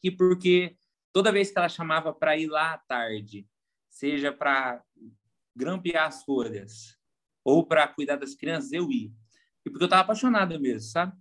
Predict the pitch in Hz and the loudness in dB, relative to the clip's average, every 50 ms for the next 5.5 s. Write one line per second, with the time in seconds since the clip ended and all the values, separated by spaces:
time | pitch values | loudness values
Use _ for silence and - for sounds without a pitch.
0 | _ _ _ _ _ _ _ _ _ _ _ _ - - 226 233 226 - 240 240 | _ _ _ _ _ _ _ _ _ _ _ _ -4 -2 -2 -2 0 0 -2 -2
1 | 240 247 233 - 226 220 208 202 208 208 - 220 214 214 196 202 - 208 208 214 | -2 -4 -8 -8 -4 -2 -2 -2 -2 -4 -6 -10 -10 -10 -10 -10 -10 -10 -8 -8
2 | 214 202 196 196 196 190 - _ - 147 131 123 120 120 120 - _ _ _ 123 | -6 -6 -4 -4 -6 -6 -10 _ 0 2 2 2 2 -2 -6 -8 _ _ _ -20
3 | 120 123 143 156 160 160 160 156 156 147 143 139 131 123 123 - - - - 123 | -10 -8 -6 -4 -4 -4 -2 -2 -2 0 0 0 0 -2 -4 -8 -12 -18 -20 -8
4 | 135 170 202 202 196 202 208 202 - - - 147 135 139 135 135 - 131 - 139 | -4 -2 2 2 2 2 2 -2 -6 -6 -6 -4 0 0 0 0 -2 -4 -4 -6
5 | 135 139 139 131 120 120 123 123 123 120 | -6 -4 -2 -2 0 0 0 -2 -4 -6